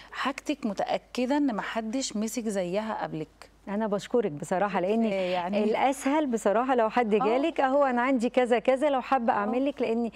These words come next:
Speaker 2: لأن كل، يعني كفاية التفكير بس في الديزاين الجديد.
Speaker 1: التصميم، آه.
Speaker 2: وتجيبي ماتيريال جديدة، يمكن بالتأكيد لما تكوني بتعملي حاجة زي كده ممكن تلاقي بعض الوردات عندك زيادة، يعني،
Speaker 1: آه،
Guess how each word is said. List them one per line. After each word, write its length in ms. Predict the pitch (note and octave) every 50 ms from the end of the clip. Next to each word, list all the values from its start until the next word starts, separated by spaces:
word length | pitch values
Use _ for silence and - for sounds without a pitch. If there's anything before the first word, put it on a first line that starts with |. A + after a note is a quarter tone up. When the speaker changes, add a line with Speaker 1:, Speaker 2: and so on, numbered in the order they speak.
| - - - - - -
Speaker 2:
لأن 240 | - G#3+ A#3 A#3+ B3
كل، 380 | A#3 - - C4+ D4 D4+ D4 C#4+ -
يعني 540 | - - G3+ G3+ G3+ G3+ G3+ G3+ - - -
كفاية 340 | - G#3+ G#3 - B3+ C#4+ E4
التفكير 540 | E4 - - A#3+ G#3 - - - C#4 D4 B3+
بس 300 | A3 A#3+ C4+ C4 - B3
في 80 | - C4
الديزاين 460 | G#3+ D#3+ F3+ G3 F3 G#3 A3+ B3 A#3
الجديد. 220 | G#3 D#3 E3 F3+
Speaker 1:
التصميم، 320 | B3 G3+ F3+ E3+ B3+ D4 E4 D#4 B3+ - - -
آه. 20 |
Speaker 2:
وتجيبي 720 | E3+ F#3 E3+ E3 E3 G#3+ B3 C4 A3+ G#3+ B3+ B3+ B3+ B3 B3
ماتيريال 600 | A3+ G3+ F#3 - - A3+ A3 A3 G#3+ G3 F3+ E3
جديدة، 460 | D#3+ F3+ E3 E3 A3 A3+ G3+ D#3 E3
يمكن 440 | D#3 D#3 E3 D#3+ - - F#3+ F#3 F3+
بالتأكيد 500 | F3 F3+ - - G3+ - - - B3 A#3+
لما 200 | A#3 A3+ G#3 F#3+
تكوني 260 | - - - A#3+ A#3 A3+
بتعملي 420 | F3+ - G3+ F#3 F#3+ G#3 G#3 A3
حاجة 260 | G3+ - A3+ G#3+ G3+
زي 240 | F#3+ E3+ F3+ E3+ E3+
كده 180 | - A#3 A3+ B3
ممكن 320 | C4 D#4 A4 - E4 -
تلاقي 260 | - D4+ D4 D4+ C#4
بعض 260 | A#3+ C4 C4+ B3+ A#3+
الوردات 540 | A3+ A3 G#3 G#3+ G3+ F#3+ F#3 G3+ A3+ A3+ -
عندك 340 | F#3+ G3 G#3+ G#3+ F3+ F#3 D3+
زيادة، 480 | D3+ C#3 F3 F#3 G3 G#3+ A3+ G#3+ F#3+ G#3+
يعني، 240 | G#3 G3 G3 G3
Speaker 1:
آه، 160 | - A#3+ B3